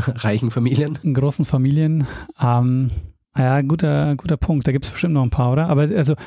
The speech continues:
Speaker 2: die Fugger und die Medici sind wahrscheinlich schon so die bekanntesten, ähm, Familien der, der frühen Neuzeit oder der Renaissance.
Speaker 1: Ja, würde ich auch sagen.
Speaker 2: Und auch, ähm, bei den Fuggern ist es ja schon so, dass die auch politischen Einfluss, ähm,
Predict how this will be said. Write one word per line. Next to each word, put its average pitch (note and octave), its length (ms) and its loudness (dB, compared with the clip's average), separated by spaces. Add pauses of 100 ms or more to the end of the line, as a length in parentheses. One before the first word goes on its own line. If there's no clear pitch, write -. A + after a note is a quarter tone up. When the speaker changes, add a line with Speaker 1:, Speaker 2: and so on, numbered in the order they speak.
(400)
Speaker 2:
die C3+ 140 0
Fugger F3+ 300 0
und D3+ 160 0
die D3 60 2
Medici C#3+ 380 2
sind C#3+ 180 0
wahrscheinlich C3 320 0
schon C#3 180 0
so C#3 120 0
die A#2 120 -2
bekanntesten, A#2+ 720 -2
ähm, A2 240 0
Familien A#2+ 480 0
der, G#2+ 340 2 (260)
der B2+ 120 0
frühen C3 200 0
Neuzeit B2+ 320 0
oder A#2+ 160 0
der A2+ 180 2
Renaissance. A2+ 540 -2 (220)
Speaker 1:
Ja, F2+ 240 -6 (260)
würde A#2 120 -12
ich - 20 -10
auch G2 80 -16
sagen. A#2 240 -20 (280)
Speaker 2:
Und C3+ 160 0
auch, C3+ 260 2
ähm, C3+ 420 0 (160)
bei C3+ 120 2
den C3+ 100 2
Fuggern F3 480 0
ist D3+ 140 0
es D#3 160 -2
ja C#3+ 200 2 (680)
schon E3 260 0
so, D#3+ 120 2
dass D3 180 0
die D#3+ 160 0
auch D3 220 0
politischen D#3 380 0
Einfluss, D#3+ 500 -2
ähm, D#3+ 380 -2